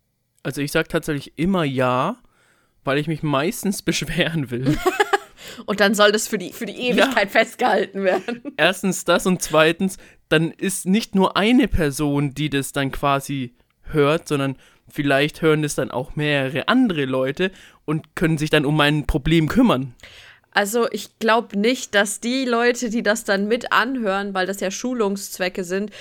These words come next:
Speaker 2: sich dann wirklich um dein Proje-, äh, dein Problem kümmern. Ich, ich glaub nicht. Ich glaub, denen ist es egal. Denen geht's dann inhaltlich einfach nur darum, wie der ein Ansprechpartner da auf dich reagiert hat.
Speaker 1: Heißt, ich schrei den einfach immer an.
Speaker 2: Mhm.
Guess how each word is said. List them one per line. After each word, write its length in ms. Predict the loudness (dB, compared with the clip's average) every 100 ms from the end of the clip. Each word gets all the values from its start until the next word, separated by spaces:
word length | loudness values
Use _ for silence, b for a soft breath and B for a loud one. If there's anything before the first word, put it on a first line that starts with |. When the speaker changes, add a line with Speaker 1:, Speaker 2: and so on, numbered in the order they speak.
| B B
Speaker 2:
sich 200 | -4 0
dann 220 | 0 2
wirklich 360 | 0 0 -6 -4
um 120 | -2
dein 200 | -2 -4
Proje-, 440 | -6 -2 -2 0
äh, 140 | 0 2
dein 180 | 0
Problem 480 | -2 -10 -4 -2 -4
kümmern. 460 | -4 -6 -6 -10 -12 _ _ _
Ich, 100 | -20 -16
ich 160 | -6
glaub 260 | 0 0 0
nicht. 200 | -4 -4
Ich 80 | -2
glaub, 180 | -2 0
denen 180 | -2 -4
ist 100 | -4
es 100 | -4
egal. 420 | -2 4 4 2 -4 B B 0
Denen 160 | 0
geht's 240 | 2 0 2
dann 160 | 0 2
inhaltlich 540 | 0 2 2 0 0
einfach 300 | 0 0 -2
nur 120 | -2 0
darum, 420 | 0 2 0 0
wie 120 | 0
der 160 | 2 4
ein 220 | 2 -2
Ansprechpartner 920 | 0 0 -2 -4 -4 0 -2 -2 -4
da 220 | -2 -2 -2
auf 140 | -6
dich 240 | -14 -10
reagiert 460 | -6 -6 -6 -10 -6
hat. 220 | -8 -10 b b b b -4
Speaker 1:
Heißt, 240 | -4 -4
ich 120 | -6
schrei 280 | -2 2 4
den 180 | 4 2
einfach 300 | 2 0 -2
immer 400 | -2 0 2 0
an. 220 | 0 0
Speaker 2:
Mhm. 140 | 0